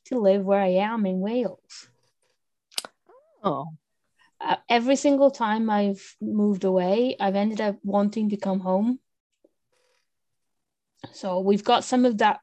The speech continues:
Speaker 1: picturesque, um, scenery that, that you were saying about from
Speaker 2: Right.
Speaker 1: Scotland here. Um,
Speaker 2: You have,
Speaker 1: and
Speaker 2: definitely have the history.
Speaker 1: Definitely got the history. And yeah, so it,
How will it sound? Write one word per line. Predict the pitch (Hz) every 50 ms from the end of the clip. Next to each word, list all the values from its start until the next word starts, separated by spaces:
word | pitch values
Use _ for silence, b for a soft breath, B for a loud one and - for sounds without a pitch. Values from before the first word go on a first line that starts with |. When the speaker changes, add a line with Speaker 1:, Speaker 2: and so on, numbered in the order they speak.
| _
Speaker 1:
picturesque, | - 226 208 - - - 233 214 202 196 202 - - 214 214 - 220 196 190
um, | 196 202 196 196 202 - - _ _ b b b b b
scenery | - - 285 262 262 247 220 185 185 185 202 220 214 b b b b -
that, | 185 196 190 190 - - 196 - -
that | 196 190
you | 190 190 190
were | 190
saying | 175 185 180 180 180 175
about | 175 175
from | 175 175
Speaker 2:
Right. | 180 170
Speaker 1:
Scotland | 180 - 208 202 - 202 208 196 202 208
here. | - 175 165 170 170 196 220 226 b b b b b b b b b b b b b b b b _ - -
Um, | 185 185 185 185 190 190 - -
Speaker 2:
You | 220 180
have, | 202 202 202 202 202
Speaker 1:
and | 202 202 196
Speaker 2:
definitely | 196 208 208 - - 233 233 214
have | 220 214 208
the | 208 196
history. | 190 220 214 208 - - - - - 151 143 143 151 170 - _ _ _ _ _ b b b b b
Speaker 1:
Definitely | - 202 202 202 - 247 208 - 226 233
got | 220 208 185
the | 202 196
history. | 214 214 208 - - - - 151 143 151 202 202 - -
And | 190 196 196 196 196 190 - _ b b b b b b b b b b _ -
yeah, | 220 208 196 - - - - - - - - - _ -
so | - - 214 196 196 196 190 190 - _ _ _ _ _ - - - _ _ _ _ _ b b b b b b
it, | - 208 -